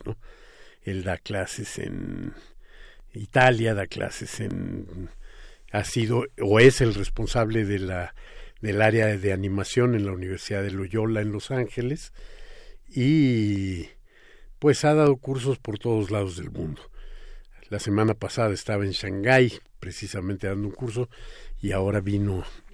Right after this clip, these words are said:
a estar con nosotros. La conferencia magistral de esta, de esta tarde nos pondrá al tanto de las cosas que anda inventando y que anda, este, realizando en complicidad ahí de sus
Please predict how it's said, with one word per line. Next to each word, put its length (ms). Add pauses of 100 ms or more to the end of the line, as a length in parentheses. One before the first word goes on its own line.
(260)
a 80
estar 300
con 160
nosotros. 580 (480)
La 140
conferencia 520
magistral 720
de 140
esta, 640 (540)
de 80
esta 240
tarde 360
nos 200
pondrá 500
al 120
tanto 440
de 60
las 220
cosas 600 (560)
que 120
anda 220
inventando 800
y 60
que 160
anda, 360 (640)
este, 600
realizando 1040
en 220
complicidad 760
ahí 200
de 100
sus 320